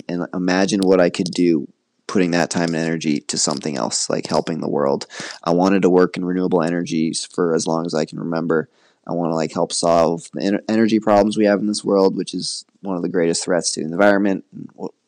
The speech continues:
you know, so on and so forth. And so, like, part of me was just waiting. It was, like, waiting while I could finish my ski career, and I, I wanted to push myself as high as, and as far as possible physically, you know, learning,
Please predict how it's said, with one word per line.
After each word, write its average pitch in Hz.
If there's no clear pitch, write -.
you 107
know, 90
so 95
on 92
and 92
so 98
forth. 98
And 95
so, 104
like, 95
part 101
of 110
me 107
was 104
just 104
waiting. 98
It 57
was, 92
like, 90
waiting 98
while 92
I 98
could 98
finish 98
my 92
ski 104
career, 101
and 92
I, 92
I 85
wanted 101
to 98
push 104
myself 101
as 90
high 87
as, -
and 90
as 80
far 90
as 85
possible -
physically, 95
you 107
know, 98
learning, 90